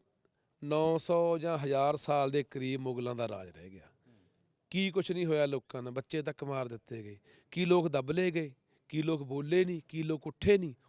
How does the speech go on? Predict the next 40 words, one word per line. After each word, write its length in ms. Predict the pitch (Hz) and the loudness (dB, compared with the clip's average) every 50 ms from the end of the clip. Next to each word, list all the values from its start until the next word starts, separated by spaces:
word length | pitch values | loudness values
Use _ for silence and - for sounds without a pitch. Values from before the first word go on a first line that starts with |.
| _ - | _ -4
ਉੱਠਦੇ 360 | 190 185 208 175 170 214 202 190 | -2 -2 0 2 4 6 6 6
ਨੇ, 80 | 175 | 6
ਬੋਲਦੇ 460 | 147 139 156 165 180 180 165 165 165 | 4 2 2 4 4 4 2 0 -2
ਨੇ 80 | 143 131 | -2 -4
ਯਾਰ, 320 | 110 110 139 156 143 104 - _ _ _ _ _ _ _ _ _ _ _ _ _ - | -4 -4 -4 -4 -6 -6 -12 _ _ _ _ _ _ _ _ _ _ _ _ _ 2
ਇਹ 100 | 165 202 | 2 4
ਤਾਂ 100 | 202 220 | 4 4
ਕੁਛ 200 | - 220 214 196 | 2 2 0 0
ਵੀ 140 | 233 247 247 | 2 0 0
ਨਹੀਂ। 160 | 233 220 202 - _ - - | 0 -2 -4 -8 _ -4 -2
ਇਹ 40 | 185 | -2
ਤਾਂ 80 | 190 | 0
ਦੋ 240 | 139 151 170 180 180 | 2 2 2 2 2
ਸਾਲ 280 | - 196 190 185 185 160 | 4 4 2 4 4 4
ਗਏ, 180 | 175 190 190 | 4 4 4
ਤਿੰਨ 240 | 175 - 180 170 175 | 4 0 -4 -4 -4
ਸਾਲ 280 | - - 175 175 180 180 | -4 -2 -2 0 2 2
ਆ, 240 | 180 180 180 170 - - - _ _ _ | 2 2 2 0 -4 -14 -20 _ _ _
ਕੋਈ 180 | - 165 170 175 | 2 4 4 6
ਗੱਲ 200 | 165 180 175 175 | 6 6 4 4
ਨਹੀਂ, 120 | 180 190 | 4 2
ਆ 40 | 185 | 0
ਚੌਵੀ 380 | 143 - 180 175 175 185 196 196 | 2 2 2 2 2 4 4 6
ਆ 140 | 185 170 170 | 6 6 6
ਗਈ, 200 | 165 180 175 - - - - - _ - 151 | 4 0 -6 -8 -12 -20 -20 -20 _ -6 -2
ਲੋਕ 220 | 151 165 165 - | 0 0 0 0
ਹੁਣੀ 200 | 127 151 165 185 | 0 2 4 4
ਦੱਸ 240 | 180 190 165 - - | 6 4 4 2 2
ਦੇਣਗੇ। 340 | 156 190 202 208 180 175 160 _ _ _ _ _ - _ _ - | -2 -2 -2 -2 -4 -6 -10 _ _ _ _ _ -20 _ _ 4
ਇਸੇ 280 | 190 202 - 226 226 | 4 6 8 8 6
ਦਿਨ 160 | 196 220 214 | 6 4 2
ਮੈਂ, 260 | 202 175 180 190 196 202 | 2 2 4 4 6 4
ਆਪਾਂ 240 | 190 - - 196 | 4 2 2 0
ਉਹਦੇ 240 | 196 190 156 185 208 | 0 0 2 2 0
ਗੱਲ 300 | 165 156 147 151 160 165 | 2 2 2 2 2 2
ਕੀਤੀ 420 | - - 175 170 - - 202 196 156 | 0 -4 -6 -6 -4 -2 -2 0 0
ਸੀ 180 | 135 139 131 | 0 0 0
ਇਹ 100 | 139 170 | 0 0
ਚੌਦਾਂ 400 | 156 - 165 156 147 147 139 135 | 2 4 4 4 6 6 4 2
ਨੂੰ, 120 | 131 110 | 0 -4